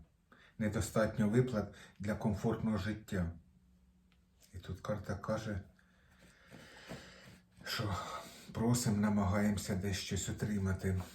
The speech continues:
Переход,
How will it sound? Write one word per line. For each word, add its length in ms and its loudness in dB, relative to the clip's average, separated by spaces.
Переход, 760 -4